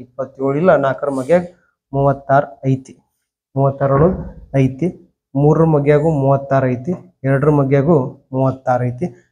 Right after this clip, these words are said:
ಹಾಗಿದ್ರೆ ಎಲ್ ಸಿ ಎಂ ಎಷ್ಟಾಗ್ತದೆ ರೀ? ಮೂವತ್ತಾರು. Option ಏನೈತ್ರಿ? ಎ is correct answer. Option A is correct ಆಯ್ತು. So ಇಷ್ಟು ಈಸಿಯಾಗಿ. So ಅವಾಗ ನಾವು basic ಲೆಕ್ಕ ಹೆಂಗ್ ಮಾಡ್ತಿದ್ವು? Deep ಆಗಿ ಎಷ್ಟು ದೊಡ್ಡ ಮಾಡ್ತಿದ್ವು?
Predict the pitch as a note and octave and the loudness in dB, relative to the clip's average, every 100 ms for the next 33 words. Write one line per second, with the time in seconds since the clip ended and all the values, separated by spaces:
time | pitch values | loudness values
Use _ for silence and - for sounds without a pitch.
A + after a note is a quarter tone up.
0 | _ C3 B2 B2+ B2+ C3 C3+ C3+ C3 B2 | _ -8 -4 -6 -4 -2 0 0 0 -2
1 | - D3+ C3 B2+ C3 B2 D#3 D#3+ B2+ A#2+ | 0 0 0 -4 -6 -6 -4 -4 -4 -8
2 | _ B2+ B2+ C3 - - B2 - - _ | _ -10 -4 -2 -4 -4 -6 -6 -12 _
3 | _ _ _ _ B2+ - C3+ C3 C3 B2 | _ _ _ _ -6 -4 -4 -2 -2 -2
4 | F3+ D3 B2+ - _ _ C3 B2+ E3+ F#3 | 2 2 0 -12 _ _ -4 -2 0 -2
5 | - - A#2+ A2+ _ A#2+ A#2+ A2 B2+ G#2+ | -6 -6 -6 -6 _ -4 -4 -6 -10 -12
6 | _ - B2+ - C#3 C#3 - B2+ C3+ F3 | _ -10 -8 -8 -10 -10 -6 0 2 2
7 | F3+ - _ _ _ - C#3 B2 - B2 | -2 -12 _ _ _ -10 -8 -8 -10 -10
8 | A#2+ - - _ _ - G3 F#3 F3+ F3+ | -8 -12 -14 _ _ -2 2 4 4 0
9 | C#3+ C3+ E3+ C3+ A#2+ - - - D#3 C#3+ | -2 2 4 2 0 -12 -8 0 2 4
10 | E3 D#3+ F#3 D#3 B2+ C#3 C#3 D#3 - C#3+ | 4 4 2 2 0 -4 -4 -8 -6 -8
11 | - C#3+ C#3 C#3+ C#3+ C#3+ D3 D#3+ - B2 | -6 -6 -2 -2 -2 -6 -8 -8 -8 -4
12 | C#3+ C#3+ C#3+ C3+ C3 - C3 C#3+ C3+ B2 | -4 -2 -2 -2 -4 -8 -2 0 0 -4
13 | C3 B2 | -6 -6